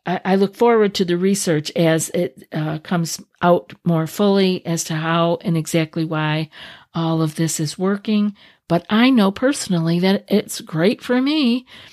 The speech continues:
I know that walking on the beach, because wet sand is great for grounding and earthing. And, uh, if you're interested in trying grounding, you can start by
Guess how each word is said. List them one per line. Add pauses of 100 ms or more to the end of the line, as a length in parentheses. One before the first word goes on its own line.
(760)
I (300)
know
that (340)
walking
on
the
beach,
because (280)
wet
sand
is
great
for
grounding
and
earthing. (580)
And,
uh,
if
you're
interested
in (320)
trying
grounding, (160)
you
can
start
by